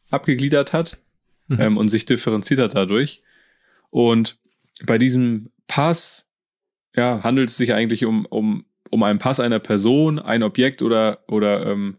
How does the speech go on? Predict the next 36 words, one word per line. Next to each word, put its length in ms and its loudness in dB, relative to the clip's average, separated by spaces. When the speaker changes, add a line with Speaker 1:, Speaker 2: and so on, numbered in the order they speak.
Speaker 1:
also 180 0
wenn 300 0
ein 220 0
Pass 280 -2
gemacht 340 -2
wird 300 -2
von 180 -2
einer 200 0
Person, 520 -2
ähm, 220 0
zu 180 2
einem 240 2
Objekt 600 -2
oder 160 4
zu 160 2
einem 140 2
anderen 220 2
Spieler 480 -2
oder 220 0
halt 120 -2
zum 120 0
Beispiel 180 0
auf 140 -2
dem 160 0
Boden, 400 0
dann 240 -2
ist 100 -6
es 140 -6
halt 100 -2
ein 60 -12
Vorwärtspass. 760 -2
Speaker 2:
Mhm. 260 -6
Speaker 1:
Ähm, 200 2
und 140 0
der 120 2
Punkt, 520 -2